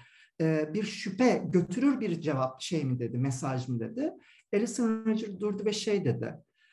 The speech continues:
"Buradan sadece enfeksiyon hastalıkları uzmanlarına değil, bütün branş hekimlerine seslenemiyorum. Belirlenemiyorsa bulaştırmıyor.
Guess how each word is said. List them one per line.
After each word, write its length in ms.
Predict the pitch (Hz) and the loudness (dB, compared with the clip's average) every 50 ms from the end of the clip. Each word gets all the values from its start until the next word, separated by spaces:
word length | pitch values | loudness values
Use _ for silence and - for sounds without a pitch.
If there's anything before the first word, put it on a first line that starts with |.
| _ _ _ _ - | _ _ _ _ 2
"Buradan 320 | 190 208 226 226 240 233 | 4 6 6 8 8 6
sadece 360 | 233 - - 226 233 220 220 208 | 6 6 4 4 4 4 4 2
enfeksiyon 440 | 202 190 - 208 - - 226 208 | 0 0 -2 -6 -6 -4 -2 0
hastalıkları 460 | 196 185 185 - - 196 - 190 180 175 | 2 2 2 2 0 -4 -2 0 0 0
uzmanlarına 600 | 170 170 170 170 170 165 165 160 165 165 160 160 | 2 2 2 2 2 4 4 4 4 4 4 2
değil, 200 | 151 127 113 110 | 2 0 0 -2
bütün 260 | - - 170 165 156 | -2 -4 -4 -2 0
branş 280 | 147 147 147 160 - | 0 0 -2 -2 -2
hekimlerine 420 | 151 135 - 139 135 131 131 131 131 | -4 -4 -2 0 2 4 4 4 2
seslenemiyorum. 800 | - - 120 120 123 - 127 120 120 117 110 113 120 131 135 | 0 -2 -4 -4 -4 -2 -2 0 0 0 0 0 0 0 4
Belirlenemiyorsa 680 | 151 170 180 220 214 220 220 214 202 190 175 170 185 170 | 4 4 4 4 4 2 2 2 0 0 0 -2 -4 -4
bulaştırmıyor. 800 | 160 156 147 151 151 - - 143 131 123 117 113 113 117 123 - | -4 -4 -4 -4 -6 -6 -4 0 2 2 2 2 0 -2 -4 -6